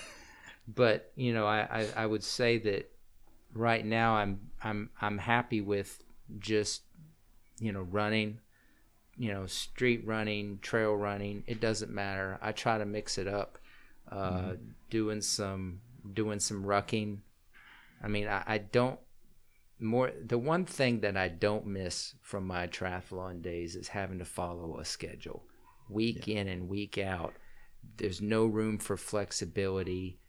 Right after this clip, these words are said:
Speaker 1: spontaneity. I think it's very important that your body doesn't know what you're gonna do from one day to the next.
Speaker 2: Yeah.
Speaker 1: I think in order to grow, um, not only as an athlete, but just, just to,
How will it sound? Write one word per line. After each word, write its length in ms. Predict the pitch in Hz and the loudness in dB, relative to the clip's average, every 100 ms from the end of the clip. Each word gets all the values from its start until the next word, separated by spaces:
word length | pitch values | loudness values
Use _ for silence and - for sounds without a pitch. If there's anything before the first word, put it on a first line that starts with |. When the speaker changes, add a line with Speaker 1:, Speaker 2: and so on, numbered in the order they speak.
| - - | -18 -6
Speaker 1:
spontaneity. 1080 | - - 98 95 90 87 90 95 101 104 - | -6 0 0 0 -4 -4 -2 -2 -4 -6 -4
I 80 | 104 | -6
think 300 | - 131 - | -2 -4 -2
it's 140 | 90 | -6
very 360 | 92 113 113 101 | 2 6 6 4
important 640 | 87 - 117 110 107 101 - - - _ - | -4 -2 2 2 0 -6 -10 -20 -20 _ -6
that 220 | 107 - | -4 -4
your 80 | 98 | -4
body 560 | 98 101 104 101 95 - _ - | 0 2 2 0 -2 -10 _ -4
doesn't 400 | 117 123 113 110 | 2 2 2 -2
know 280 | 104 107 107 | -2 2 4
what 360 | 101 101 104 110 | 2 0 0 -2
you're 100 | 101 | -2
gonna 240 | 101 92 80 | -4 -6 -6
do 160 | 95 | -6
from 260 | 101 - 90 | -6 -8 -8
one 200 | 90 90 | -8 -6
day 180 | 90 85 | -4 -4
to 80 | 80 | -4
the 100 | 80 | -8
next. 360 | 76 - - | -10 -12 -8
Speaker 2:
Yeah. 80 | - - | -6 -6
Speaker 1:
I 100 | - | -10
think 320 | - 104 95 | -4 -4 -4
in 140 | 101 101 | -4 0
order 240 | 110 104 | 0 0
to 160 | 85 95 | -4 -8
grow, 640 | 90 101 107 101 87 - - - - _ _ _ - | -2 2 4 4 2 -4 -16 -20 -20 _ _ _ -10
um, 580 | 95 90 85 85 82 80 - _ - - - - - - | -2 0 0 -2 -4 -6 -14 _ -20 -20 -20 -20 -20 -8
not 220 | 104 104 | -4 -2
only 220 | 104 98 92 | -2 -2 -4
as 220 | 90 85 | -4 -8
an 100 | - | -6
athlete, 540 | 92 101 - 92 85 | -6 -8 -6 -8 -6
but 200 | 92 95 | -6 -6
just, 240 | - - - - | -4 -6 -6 -8
just 300 | 95 117 - - | -4 -4 -4 -6
to, 180 | 87 | -6